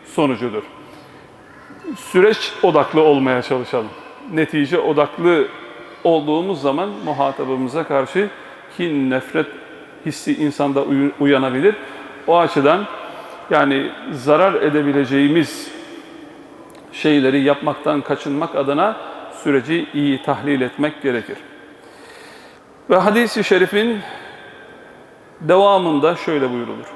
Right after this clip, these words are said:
"El muslimu ahul muslim, la yazlimuhu ve la yahzuluhu ve la yahqiruhu." Müslüman, Müslümanın kardeşidir.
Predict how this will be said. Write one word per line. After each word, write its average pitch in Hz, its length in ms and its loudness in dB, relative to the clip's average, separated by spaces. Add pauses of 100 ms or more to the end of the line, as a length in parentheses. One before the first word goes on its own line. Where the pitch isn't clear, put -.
(300)
"El 196 220 2
muslimu 156 540 -2
ahul 156 320 0
muslim, 180 720 -2 (480)
la 135 240 4
yazlimuhu 131 840 0
ve 127 80 2
la 131 120 2
yahzuluhu 139 760 -2
ve 120 60 2
la 127 140 2
yahqiruhu." 120 480 -4 (960)
Müslüman, 143 580 0
Müslümanın 139 680 -2
kardeşidir. 127 680 -2